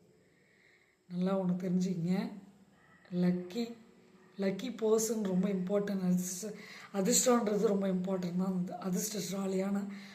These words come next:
ஒரு பர்சன்ன்றது இம்பார்ட்டன்ட் தான். But உழைப்பை நம்பி தான் நாம என்னைக்கா இருந்தாலும் பயணம் பண்ணணும். இதை புரிஞ்சுக்கங்க. So,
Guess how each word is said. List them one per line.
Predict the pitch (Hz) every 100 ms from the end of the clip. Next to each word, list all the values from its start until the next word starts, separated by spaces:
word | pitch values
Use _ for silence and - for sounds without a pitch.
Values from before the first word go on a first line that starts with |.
| -
ஒரு | 190 180
பர்சன்ன்றது | 180 190 196 196 190 175 175 208 214
இம்பார்ட்டன்ட் | 175 185 180 175 175
தான். | 165 - - - - - _ _ -
But | 180 180 - - - 170
உழைப்பை | 185 226 254 - 233
நம்பி | 196 185 185
தான் | 196 220 - 190
நாம | 180 180 185
என்னைக்கா | 175 175 196 196
இருந்தாலும் | 175 170 170 202
பயணம் | - 190 185 185
பண்ணணும். | 175 170 175 - - - _ - - _
இதை | 190 185
புரிஞ்சுக்கங்க. | 196 214 208 180 180 180 - - - _ _ _ _ _ _ _ _
So, | - 208 180 180